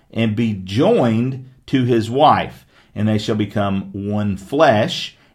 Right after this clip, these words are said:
And they were both naked, and the man and his wife were not ashamed." A benefit of marriage. All right, so, uh, first off, this word, uh, some of your translations, uh, may say leave and cleave.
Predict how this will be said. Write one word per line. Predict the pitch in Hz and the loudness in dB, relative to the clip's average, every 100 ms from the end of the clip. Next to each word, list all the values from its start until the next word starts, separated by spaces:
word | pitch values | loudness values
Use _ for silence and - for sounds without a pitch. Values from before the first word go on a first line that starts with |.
| - | -6
And | 107 101 | -2 0
they | 104 | 0
were | 95 | 0
both | 90 101 90 | 0 -2 -2
naked, | 135 143 135 - | -2 -2 -2 -4
and | 101 | -4
the | 98 | -2
man | 110 110 | 0 0
and | 101 | 0
his | 90 | -4
wife | 104 110 107 | 0 0 -2
were | 95 92 | -4 -4
not | 87 98 92 | -2 0 -2
ashamed." | - 120 123 92 - - - _ _ | -2 -2 -2 -6 -10 -18 -20 _ _
A | 92 | -6
benefit | 90 107 101 95 92 | -2 -2 -2 -6 -4
of | 95 87 | -6 -4
marriage. | 98 107 98 73 - - - - - - | -4 -2 -4 -8 -16 -20 -20 -20 -20 4
All | 160 220 | 8 10
right, | 151 143 - | 10 4 -10
so, | - - 247 165 190 233 - - - | 0 8 10 10 10 4 -6 -8 2
uh, | 156 160 | 6 8
first | 160 240 294 - | 8 6 4 4
off, | 127 143 - - | 6 6 2 0
this | 147 185 | 0 0
word, | 160 160 170 143 147 147 - | 0 4 8 8 4 -4 -4
uh, | 123 131 | 2 2
some | 127 156 | 2 0
of | |
your | 147 | -2
translations, | 147 156 139 139 127 123 - - - | 0 0 2 2 0 -8 -12 -14 -8
uh, | 120 | -4
may | 120 | -4
say | 117 123 95 | 0 0 0
leave | 107 147 190 180 175 | -2 0 0 0 -2
and | 143 139 127 | -2 -2 -4
cleave. | - 151 147 123 95 90 101 117 165 | -4 0 2 2 -2 -6 -8 -8 -10